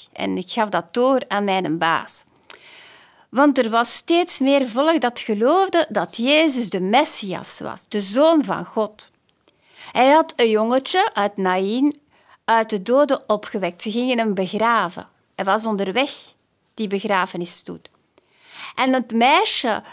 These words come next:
eh, een meisje van twaalf jaar, het dochtertje van een verantwoordelijke van de synagoge uit Cafarnaum,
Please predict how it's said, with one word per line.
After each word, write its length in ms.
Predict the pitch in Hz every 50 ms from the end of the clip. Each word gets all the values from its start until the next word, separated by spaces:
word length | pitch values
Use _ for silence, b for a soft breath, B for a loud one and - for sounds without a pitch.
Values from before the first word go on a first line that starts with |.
| B B B
eh, 240 | - 202 202 202 202 196
een 140 | - 233 220
meisje 320 | 226 240 285 294 - 311 269
van 180 | 247 220 214
twaalf 420 | 214 - 220 214 208 208 196 - -
jaar, 340 | 220 214 240 277 311 330
het 160 | 311 262 - -
dochtertje 580 | 254 285 - - - 320 320 - - 294 269
van 160 | 254 233 226
een 100 | 208 196
verantwoordelijke 920 | 190 196 196 190 196 190 - - 208 233 262 294 277 285 269 269 269 247 226
van 140 | 226 226 214
de 100 | 202 196
synagoge 760 | - - 220 208 196 180 180 - 208 196 196 190 - 185
uit 260 | - - 170 175 - -
Cafarnaum, 720 | - 165 165 - 226 240 262 269 269 269 262 269 285